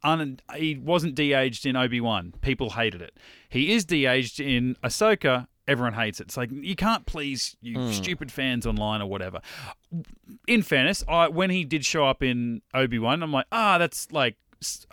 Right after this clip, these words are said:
Speaker 1: everyone ages. It just sucks that now he's playing an even younger version than the
Speaker 2: Mm,
Speaker 1: last
Speaker 2: yeah.
Speaker 1: time we saw him.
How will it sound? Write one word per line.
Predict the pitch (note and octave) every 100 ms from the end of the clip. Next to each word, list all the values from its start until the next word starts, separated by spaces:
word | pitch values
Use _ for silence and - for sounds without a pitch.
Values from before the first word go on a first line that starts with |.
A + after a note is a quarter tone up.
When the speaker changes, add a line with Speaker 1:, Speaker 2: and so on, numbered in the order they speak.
| _ _ _ A#3+
Speaker 1:
everyone | A#3 G#3 E3
ages. | D3+ C#3 A2+ C3+
It |
just | D3+ E3+
sucks | - D#3+ -
that | D3+
now | D3+ C#3+
he's | D3 C#3
playing | D3+ C#3+ C3+
an | C#3
even | D3 C#3+ C#3
younger | C3 C#3 D#3+ D3
version | C3 B2 A#2+ B2+
than | A#2+
the | A2+
Speaker 2:
Mm, |
Speaker 1:
last | B2 D3+ C#3
Speaker 2:
yeah. |
Speaker 1:
time | C3 A#2
we | A2
saw |
him. | -